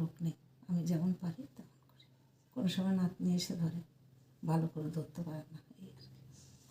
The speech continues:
চলছে। এবার ছাদে যাব। মা তুলসীর পুজো আমার কমপ্লিট। এই মা,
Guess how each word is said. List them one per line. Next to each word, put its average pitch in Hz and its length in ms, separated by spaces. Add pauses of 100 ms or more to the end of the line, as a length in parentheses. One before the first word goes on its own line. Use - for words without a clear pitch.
(280)
চলছে। - 360 (2250)
এবার 190 240
ছাদে 170 340
যাব। 156 140 (220)
মা 220 80 (140)
তুলসীর 226 400
পুজো 226 200 (100)
আমার 294 140 (120)
কমপ্লিট। 180 480 (1160)
এই 190 80 (100)
মা, 190 100